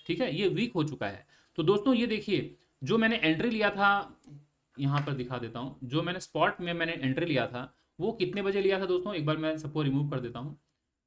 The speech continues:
स्पॉट में मैंने एंट्री लिया था लगभग कितने बजे, यहाँ पर दस बज के पैंतीस मिनट पे, ठीक है, दस बज के पैंतीस मिनट पे, क्योंकि मुझे एक डिसेंडिंग ट्रायंगल का फॉर्मेशन मिल गया था। अब मैंने क्या किया, तुरंत मैं ऑप्शंस का चार्ट मैंने ओपन किया और ऑप्शंस में देखिए दोस्तों, ऑप्शंस में कितना अच्छा चार्ट बन रहा था।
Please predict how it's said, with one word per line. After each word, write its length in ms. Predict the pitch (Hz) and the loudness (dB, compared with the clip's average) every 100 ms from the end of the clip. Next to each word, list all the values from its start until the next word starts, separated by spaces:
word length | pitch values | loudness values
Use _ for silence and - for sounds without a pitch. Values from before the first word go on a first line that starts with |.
| - | -16
स्पॉट 360 | - 170 196 | 2 6 6
में 60 | 214 | 4
मैंने 160 | 202 208 | 0 0
एंट्री 280 | 185 165 190 | 0 0 2
लिया 200 | 190 185 | 2 4
था 100 | 196 | 2
लगभग 320 | 170 170 185 | 2 2 0
कितने 220 | 170 190 | -2 -2
बजे, 200 | 190 220 | -2 0
यहाँ 220 | 165 139 | 0 0
पर 200 | - 104 _ _ _ _ - | -2 -10 _ _ _ _ 0
दस 200 | 170 208 | 2 2
बज 120 | 220 | 0
के 100 | - 254 | 0 4
पैंतीस 360 | 175 165 180 | 4 4 0
मिनट 160 | 147 - | 0 -2
पे, 120 | - | -6
ठीक 200 | - 160 | -6 -4
है, 140 | 226 | 0
दस 180 | 139 - 175 147 | 0 0 -2 -4
बज 140 | 160 | -2
के 60 | 202 | -2
पैंतीस 340 | 170 143 147 | -2 0 0
मिनट 120 | 127 - | -4 -6
पे, 80 | |
क्योंकि 260 | 123 185 202 | -6 -4 -2
मुझे 240 | 202 202 226 | -2 0 0
एक 120 | 233 165 | 0 0
डिसेंडिंग 360 | 170 180 214 | 0 2 0
ट्रायंगल 300 | 202 175 185 | 2 2 2
का 100 | 202 | 0
फॉर्मेशन 400 | 208 160 151 156 | 2 2 2 2
मिल 100 | 127 | 0
गया 140 | 104 98 | -2 -6
था। 160 | - _ _ _ _ _ - | -12 _ _ _ _ _ 2
अब 120 | 220 | 4
मैंने 260 | 226 226 | 4 2
क्या 160 | 233 208 | 2 0
किया, 180 | 208 220 | 0 0
तुरंत 280 | 190 190 208 | 2 0 0
मैं 100 | 208 | 0
ऑप्शंस 380 | 147 143 196 196 | 2 0 -2 -2
का 100 | 202 | 0
चार्ट 240 | 175 151 | 4 2
मैंने 140 | 156 151 | 2 -2
ओपन 260 | 135 156 | 0 0
किया 140 | 139 147 | 0 -2
और 200 | 147 147 139 | -2 0 0
ऑप्शंस 360 | 143 214 226 | 0 -2 -2
में 80 | 220 | 0
देखिए 220 | 156 139 | 0 0
दोस्तों, 260 | 113 101 - - 131 | -2 -6 -14 -8 -4
ऑप्शंस 320 | 147 208 208 | -2 -2 -4
में 80 | - | -4
कितना 260 | 185 185 202 | -2 -2 -2
अच्छा 160 | 196 | -2
चार्ट 240 | 185 160 147 | 2 4 4
बन 160 | 135 | 4
रहा 120 | 123 | 2
था। 220 | 120 202 | 0 -6